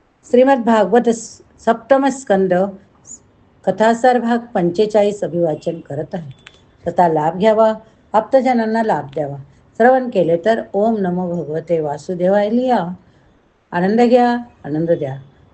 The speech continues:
आजच्या शुभ दिनी भगवंताला वंदन करून प्रारंभ करते. श्री गणेशाय नमः,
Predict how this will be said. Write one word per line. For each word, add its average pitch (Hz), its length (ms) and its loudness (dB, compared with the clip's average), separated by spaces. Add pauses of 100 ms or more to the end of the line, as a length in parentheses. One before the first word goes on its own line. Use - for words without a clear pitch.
आजच्या 196 340 2
शुभ 226 220 2
दिनी 240 440 4 (560)
भगवंताला 196 760 2
वंदन 214 400 2
करून 175 280 -2
प्रारंभ 214 500 0
करते. 156 720 -4 (180)
श्री 233 260 6
गणेशाय 226 720 4
नमः, 226 240 0